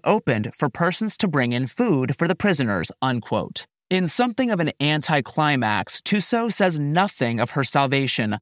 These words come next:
other than to relate that one day a jailer informed her and her family members that they were free to go. They never learned who had secured the release or how, but they suspected the intervention of an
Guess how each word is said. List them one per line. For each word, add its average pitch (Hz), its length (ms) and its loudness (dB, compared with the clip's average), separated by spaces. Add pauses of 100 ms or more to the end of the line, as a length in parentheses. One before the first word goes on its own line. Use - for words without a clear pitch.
other 185 220 2
than 226 200 0
to 226 120 -2
relate 135 360 0
that 135 140 0
one 160 280 2
day 208 240 -2
a 185 80 2
jailer 139 400 2
informed 131 460 -2
her 180 260 0
and 139 180 -2
her 131 140 0
family 202 420 0
members 127 420 0
that 170 200 2
they 196 100 2
were 208 160 -2
free 110 300 -2
to 131 120 0
go. 123 500 0 (140)
They 175 200 2
never 220 280 0
learned 165 380 -2
who 208 160 0
had 180 240 2
secured 180 480 0
the 214 100 0
release 139 540 -2
or 135 140 2
how, 110 500 0 (140)
but 151 160 0
they 147 80 2
suspected 156 640 0
the 147 140 0
intervention 131 680 0
of 120 80 0
an 131 120 0